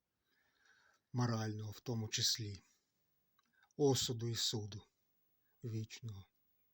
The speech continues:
Ось таким чином.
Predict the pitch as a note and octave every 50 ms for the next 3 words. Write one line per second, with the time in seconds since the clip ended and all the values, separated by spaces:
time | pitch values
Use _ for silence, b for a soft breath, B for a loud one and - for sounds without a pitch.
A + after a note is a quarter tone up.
0 | _ B B B B B B B B B B B B B B B B B B B
1 | B B B B B B _ - B2 A2+ G2 - - - - - - B2 - -
2 | A#2+ A2 - - - A#2 G#2+ G#2 G2+ F#2+ -